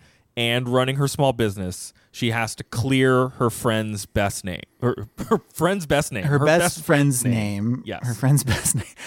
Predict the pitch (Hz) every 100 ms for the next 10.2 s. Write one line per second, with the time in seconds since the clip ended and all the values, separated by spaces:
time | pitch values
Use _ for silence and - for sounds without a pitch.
0 | - - - 180 160 156 208 196 190 185
1 | - - _ _ _ - 208 320 240 185
2 | 190 175 156 139 123 147 147 165 160 147
3 | 143 135 143 147 139 131 120 123 127 135
4 | 131 135 135 131 143 135 147 135 123 120
5 | - 127 123 123 87 110 123 113 127 131
6 | - 131 147 - 165 185 92 - - -
7 | 175 160 - - 196 180 143 190 226 226
8 | 190 180 160 147 151 135 120 131 - 143
9 | 127 - - 151 139 117 131 127 127 120
10 | -